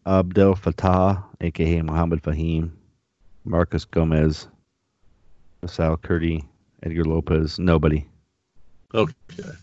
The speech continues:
Speaker 1: Nobody. I mean, I mean, I, I don't mean that. I mean that in a respectful way. Nobody in
Speaker 2: Yeah.
Speaker 1: relation to what the W W E universe would consider relatable.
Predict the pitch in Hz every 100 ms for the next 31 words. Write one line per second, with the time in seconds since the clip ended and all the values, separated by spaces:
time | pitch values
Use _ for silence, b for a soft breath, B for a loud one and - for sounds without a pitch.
0 | _ - - - - 58 50 - - -
1 | 107 104 110 101 98 101 107 104 101 98
2 | 98 110 120 120 113 104 98 92 87 -
3 | 92 - 85 90 107 110 - 101 95 98
4 | 92 90 - 95 104 87 87 87 - -
5 | 90 85 85 - 90 80 90 87 82 80
6 | 87 82 80 82 80 82 76 80 78 -
7 | 82 78 - 82 - 78 73 67 78 -
8 | 67 50 50 -